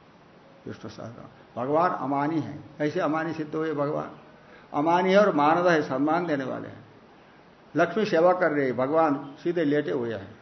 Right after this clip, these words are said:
आप लोगों ने चित्र देखा होगा। भृगु आए, एकाएक उनके छाती में लात मार दी, कोई कारण नहीं, कुछ भी नहीं,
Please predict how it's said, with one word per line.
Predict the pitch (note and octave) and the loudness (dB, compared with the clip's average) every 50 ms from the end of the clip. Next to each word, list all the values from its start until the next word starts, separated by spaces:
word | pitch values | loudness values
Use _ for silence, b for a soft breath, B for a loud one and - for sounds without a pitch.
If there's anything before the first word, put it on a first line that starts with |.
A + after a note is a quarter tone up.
| - - | -14 -12
आप | B2 A#2+ C#3+ | -10 -8 -6
लोगों | D3 C#3+ C3+ | -6 -6 -6
ने | C#3 | -6
चित्र | - D#3 C#3 D#3 C#3+ | -8 -10 -8 -8 -8
देखा | B2+ C#3 B2 B2 C3+ | -8 -8 -6 -6 -4
होगा। | A#2+ A2 A2 G#2+ G#2+ - - - B B B B B - - | -6 -6 -8 -10 -14 -16 -18 -20 B B B B B -16 -4
भृगु | B2 D3+ F3 F3+ G3+ G#3 G3+ | 2 2 4 6 6 6 8
आए, | F3+ F3+ F#3+ G3+ G3+ F3+ F3 | 8 8 8 8 8 6 4
एकाएक | D#3+ F#3 F3 F3 F3+ G#3 G#3 G#3 - - - - - | 4 4 6 6 6 6 4 2 -2 -10 -16 -10 -6
उनके | D#3 D#3+ E3 D#3+ | -6 -4 -4 -4
छाती | D#3+ - D3 D#3 D3+ E3+ D#3 | 0 0 0 0 0 -2 -2
में | D#3 D3+ | 0 0
लात | C#3 C3+ B2 A#2+ A2 | 0 -2 -2 -4 -10
मार | G2 F#2 F#2+ | -12 -12 -12
दी, | F#2+ - - - - - - - - - - - - - - - - - - - - - - - - - - - - - - - | -14 -18 -20 -20 -20 -20 -20 -20 -20 -20 -20 -20 -20 -20 -20 -20 -20 -20 -20 -20 -20 -20 -20 -20 -20 -20 -20 -20 -20 -20 -6 -4
कोई | E3+ D#3+ | -4 -2
कारण | D#3+ D#3+ D3 D3 D#3 D#3+ D#3+ D#3+ | 2 4 4 4 6 4 2 2
नहीं, | E3+ E3 | 0 -2
कुछ | E3 D#3+ D#3 - | -4 -4 -6 -2
भी | F3 F3+ | -2 -2
नहीं, | D3+ - | -2 -2